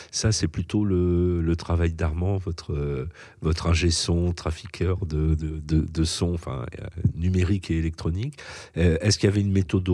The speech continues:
Comment vous avez travaillé un petit peu cette, moi, ce que j'appelle la cueillette de son,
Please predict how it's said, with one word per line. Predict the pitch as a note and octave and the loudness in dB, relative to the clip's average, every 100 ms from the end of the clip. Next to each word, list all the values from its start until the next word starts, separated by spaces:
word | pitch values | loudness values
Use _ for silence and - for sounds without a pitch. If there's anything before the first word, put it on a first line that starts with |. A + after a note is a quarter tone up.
| G2 G#2+ | 4 2
Comment | A2+ F#2 G2 | 0 0 2
vous | G2 F2+ | 4 4
avez | F#2 | 4
travaillé | - E2+ F2 F#2 | 2 2 2 2
un | F#2 | 0
petit | D#2+ D#2+ | -2 -2
peu | - A2 | 0 0
cette, | - D#2+ - - - | -2 -8 -10 -10 -4
moi, | F2 | -4
ce | - | -2
que | E2 | -2
j'appelle | D#2+ E2 F2+ | -2 0 0
la | E2+ | 0
cueillette | E2 D#2+ E2 D#2+ | 0 0 0 0
de | D#2+ | -2
son, | - D#2 | -2 -4